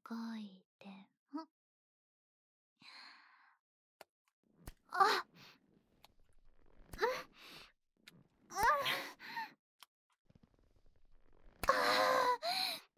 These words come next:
うん。あ、これが、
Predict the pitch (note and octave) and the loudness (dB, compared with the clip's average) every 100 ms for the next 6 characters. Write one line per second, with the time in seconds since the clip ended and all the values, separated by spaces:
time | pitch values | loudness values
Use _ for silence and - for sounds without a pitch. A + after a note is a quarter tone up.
0 | _ - - _ _ _ _ _ - - | _ -20 -20 _ _ _ _ _ -14 -14
1 | _ _ _ _ _ - - _ _ G4 | _ _ _ _ _ -20 -20 _ _ -2
2 | A4 C5+ A#4+ F4+ - _ _ _ - _ | 2 4 2 0 -4 _ _ _ -20 _
3 | _ _ _ - - _ _ _ - A4 | _ _ _ -16 -16 _ _ _ 2 4
4 | - - C5+ - - - - _ _ _ | 4 -2 -4 -6 -14 -14 -14 _ _ _
5 | - - - - F4 F4 F#4 - | -20 -18 -8 -4 0 0 0 0